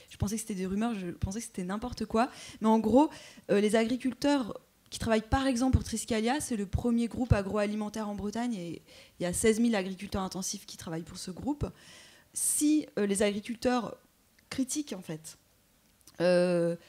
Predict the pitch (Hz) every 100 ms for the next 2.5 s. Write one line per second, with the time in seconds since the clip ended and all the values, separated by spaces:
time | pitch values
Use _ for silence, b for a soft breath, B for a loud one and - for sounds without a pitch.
0 | b 208 208 254 214 247 302 196 - b
1 | b b - 180 185 180 185 208 - 262
2 | 277 262 202 196 190